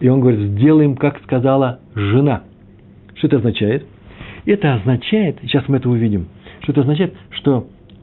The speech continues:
он полагается на его слова. Он говорит, я тебе верю, что так сказала моя жена. И в эту секунду ты становишься кем? Ты становишься её посл-, ты становишься, ты пришёл к её посланец,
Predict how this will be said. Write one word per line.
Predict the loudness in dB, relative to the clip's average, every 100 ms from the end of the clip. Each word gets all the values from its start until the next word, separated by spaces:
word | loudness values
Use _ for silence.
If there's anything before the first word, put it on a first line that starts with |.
| -20 -20 -20 -20 -2
он | 0 2 0
полагается | 0 0 2 0 -2 -4 -8 -4
на | 0
его | 2 2 0 -2
слова. | -2 -2 -6 -14 -20 -20 -20 -20 -6
Он | -4
говорит, | -2
я | 0
тебе | 2
верю, | 2 0 -2 -6 -18
что | -6
так | -6 -2
сказала | -2
моя | 0 0
жена. | 0 -2 -4 -12 -20 -20 -20 -2
И | 2
в | 2
эту | 2 0
секунду | -2 0 0
ты | -2
становишься | -4 -2 -2 -4
кем? | -2 -2 -2 -8 -20 -20 -6
Ты | -4
становишься | -2 0 2 0 -4 -8 -14 -20 -20 -20 -20 -20 -20 -4
её | 0 2
посл-, | 2 -2 -4 -14 -18 -20 -18 -14 -4
ты | -4
становишься, | 0 0 0 0
ты | 2 2
пришёл | 2 -2
к | 0
её | 0 0
посланец, | -2 -4 -6 -6